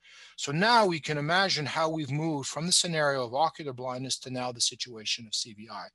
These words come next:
'cause that's exactly why we think that the scenarios are different, right? So the developmental trajectory of an individual with early onset ocular blindness is very, very different than an individual who has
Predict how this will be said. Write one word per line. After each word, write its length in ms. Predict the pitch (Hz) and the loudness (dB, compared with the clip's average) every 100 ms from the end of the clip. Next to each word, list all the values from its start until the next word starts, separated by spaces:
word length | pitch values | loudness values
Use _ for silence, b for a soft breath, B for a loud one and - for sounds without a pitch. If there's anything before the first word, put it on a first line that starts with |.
| B B B | B B B
'cause 80 | 127 | -4
that's 200 | 156 - | 0 2
exactly 580 | 156 - 147 160 - 147 | 2 4 4 2 -2 -8
why 420 | 120 127 131 120 | -2 2 4 2
we 160 | 110 117 | -2 -10
think 440 | - 160 110 - b b | -4 -4 -4 -10 b b
that 120 | 127 | -4
the 60 | 117 | 2
scenarios 600 | - 131 120 117 110 107 | 2 2 -2 -4 -6 -8
are 80 | 107 | -8
different, 480 | 104 - - - - _ _ _ - | -10 -10 -14 -20 -20 _ _ _ -12
right? 240 | 110 131 | -10 -6
So 280 | - 135 117 | -4 -2 -4
the 120 | 113 | -6
developmental 680 | 120 107 180 226 196 - 165 | -4 2 4 4 2 -2 -6
trajectory 600 | 135 117 165 - 127 104 | -4 0 0 -2 -8 -8
of 80 | 113 | -4
an 80 | |
individual 640 | 147 175 151 147 123 110 - B B B _ | -2 0 -2 -4 -4 -8 -16 B B B _
with 180 | 110 - _ | -14 -14 _
early 280 | 170 185 180 | 2 2 2
onset 420 | 147 139 - 131 - | 2 0 -2 -6 -6
ocular 340 | 135 120 - | -6 -6 -12
blindness 540 | 110 120 120 95 - - | -10 -6 -6 -4 -4 -2
is 140 | 127 117 | -2 -2
very, 380 | 110 139 160 | 0 4 4
very 200 | 156 151 | 4 0
different 420 | 131 139 - 185 - _ | -2 -6 -8 -16 -20 _
than 100 | 123 | -8
an 80 | 117 | -4
individual 640 | 131 131 120 113 113 110 B B B | -4 -4 -6 -8 -8 -12 B B B
who 80 | - | -6
has 280 | 113 117 | -4 -4